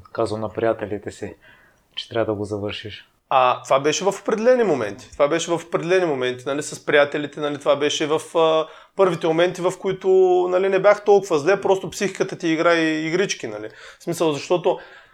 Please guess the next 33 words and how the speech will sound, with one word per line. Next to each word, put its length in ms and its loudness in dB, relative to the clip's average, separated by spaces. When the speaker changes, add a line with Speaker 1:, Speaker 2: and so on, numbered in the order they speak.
Speaker 2:
това 140 4
съм 120 -4
го 60 -4
забелязал 460 4
на 100 2
Витоша 300 -6
сто, 200 0
между 220 -2
другото, 240 -2
при 100 -4
много 240 2
хора 240 2
се 120 -8
случва 380 -4
точно 300 0
е 120 0
там 200 2
на 60 0
оня 260 -4
път. 300 -14
И 320 -2
не 160 -2
знам 200 2
какво 220 4
има 280 6
в 120 -2
оня 260 4
път, 200 2
но 140 2
има 280 4
нещо, 400 -2
което 340 2
наистина, 680 0